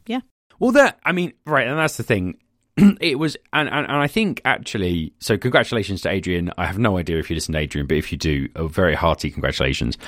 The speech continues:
Speaker 1: Yeah, we want you to win lots more Hugos.
Speaker 2: Yes, please.
Speaker 1: We want you to keep winning Hugos to the point where we're going, "God, it's Adrian Tchaikovsky again. When is he going to recuse himself?"
Speaker 2: <laughs>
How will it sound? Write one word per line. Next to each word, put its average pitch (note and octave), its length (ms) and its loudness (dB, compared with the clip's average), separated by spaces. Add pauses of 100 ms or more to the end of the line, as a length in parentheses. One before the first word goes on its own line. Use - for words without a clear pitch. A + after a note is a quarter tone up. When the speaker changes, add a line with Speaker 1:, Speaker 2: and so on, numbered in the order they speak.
(580)
Speaker 1:
Yeah, D3 360 -2
we C#3+ 180 -4
want E3+ 200 -6
you F#3 80 -6
to - 120 -4
win F#3+ 160 2
lots A3 220 -2
more G3+ 140 -2
Hugos. F#3 580 0 (280)
Speaker 2:
Yes, E3+ 180 2
please. C#3+ 440 2 (360)
Speaker 1:
We G#3+ 80 2
want B3 180 4
you A#3+ 60 -2
to - 80 -6
keep C#4+ 200 -2
winning B3+ 220 -2
Hugos A3+ 400 0
to - 80 -16
the G3 60 -16
point A3 200 0
where G3+ 160 0
we're G3 80 -2
going, G3 340 -2
"God, A3+ 200 0
it's F3+ 160 -6
Adrian F#3+ 280 0
Tchaikovsky F#3 500 -4
again. D3 260 -2
When F#3+ 120 0
is F#3 120 -2
he F#3 80 -8
going F3 160 2
to E3+ 140 -8
recuse E3+ 300 -2
himself?" C#3+ 400 -4 (300)
Speaker 2:
<laughs> - 840 -2